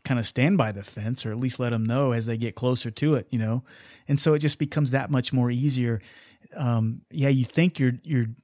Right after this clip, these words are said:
you're creating a restriction, but you're actually creating more freedom, and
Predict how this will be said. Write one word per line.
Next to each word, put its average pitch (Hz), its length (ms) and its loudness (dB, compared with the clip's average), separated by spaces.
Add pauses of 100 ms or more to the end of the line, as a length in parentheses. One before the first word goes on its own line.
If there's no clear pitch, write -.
(420)
you're 127 260 0
creating 131 480 2
a 117 80 6
restriction, 117 640 0
but 117 180 -2
you're 127 80 0
actually 123 380 -2 (800)
creating 120 300 0
more 113 140 0
freedom, 131 420 0
and 135 440 2